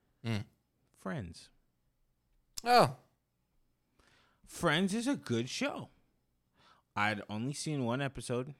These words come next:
Speaker 2: half of one. And this past weekend, I saw, like, five episodes,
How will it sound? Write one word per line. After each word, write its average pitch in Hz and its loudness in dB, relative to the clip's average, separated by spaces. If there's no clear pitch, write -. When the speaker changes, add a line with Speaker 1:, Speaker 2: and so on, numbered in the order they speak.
Speaker 2:
half 90 -14
of 90 -12
one. 85 -12
And 101 -2
this 95 -2
past 107 -4
weekend, 120 -4
I 90 -10
saw, - -10
like, 85 -12
five 95 -4
episodes, 131 -6